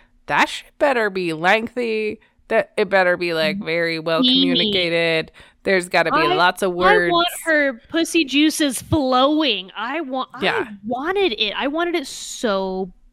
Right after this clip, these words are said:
Speaker 2: bad. And, and it, it almost felt like, you know, those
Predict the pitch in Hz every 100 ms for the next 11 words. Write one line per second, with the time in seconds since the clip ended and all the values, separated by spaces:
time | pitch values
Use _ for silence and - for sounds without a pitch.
0 | - 214 247 254 202 185 160 - _ -
1 | 196 214 208 - 233 240 240 _ _ 311
2 | 285 311 359 403 - 269 285 285 - 240
3 | 208 - - _ _ _ _ _ _ 254
4 | 262 262 262 262 220